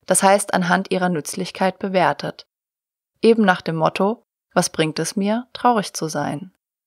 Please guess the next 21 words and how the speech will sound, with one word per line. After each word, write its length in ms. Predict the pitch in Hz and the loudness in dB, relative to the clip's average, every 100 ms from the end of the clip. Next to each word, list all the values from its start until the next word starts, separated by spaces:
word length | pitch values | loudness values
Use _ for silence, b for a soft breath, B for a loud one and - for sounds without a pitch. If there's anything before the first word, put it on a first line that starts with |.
| _ _ _ _ _ _ _ _ _ _ _ _ _ _ | _ _ _ _ _ _ _ _ _ _ _ _ _ _
Das 240 | - 220 - | -2 0 4
Denken 500 | 208 233 254 302 294 | 4 4 4 2 2
beziehungsweise 720 | 220 - 202 196 - 185 175 | -2 -2 0 0 2 2 2
Fühlen 540 | - - 180 202 214 | -6 -2 0 2 0
hat, 360 | 175 202 - - _ _ _ | 0 0 -2 -14 _ _ _
anders 340 | - 220 214 | 0 2 2
als 200 | - 185 | 2 0
etwa 320 | - 190 - 180 | 0 0 0 0
im 100 | 175 | 0
Phantasieren, 960 | 185 170 175 175 208 214 180 202 233 _ _ _ _ - | -6 -4 -4 -2 0 0 0 -4 -8 _ _ _ _ 0
keine 340 | 226 233 247 | 4 6 6
eigene 360 | 190 190 208 220 | 6 4 2 0
Bedeutung, 760 | 233 220 180 175 - 165 160 - _ _ _ | 0 4 4 4 -2 -8 -8 -14 _ _ _
sondern 460 | - - 202 190 180 | -4 2 4 4 4
wird 220 | 208 208 | 2 2
wie 80 | 220 | 0
das 200 | 196 185 | 2 0
Interpolieren 800 | 196 196 190 - 170 170 170 202 | -4 -4 -6 -4 -2 -2 -2 -2
von 220 | 208 208 | -2 -2
Gleichungen 600 | 214 214 190 - 165 151 | 2 4 4 0 -8 -8
verstanden. 840 | 156 156 - 170 156 160 - 147 170 | -8 -8 -4 -4 -4 -8 -10 -10 -10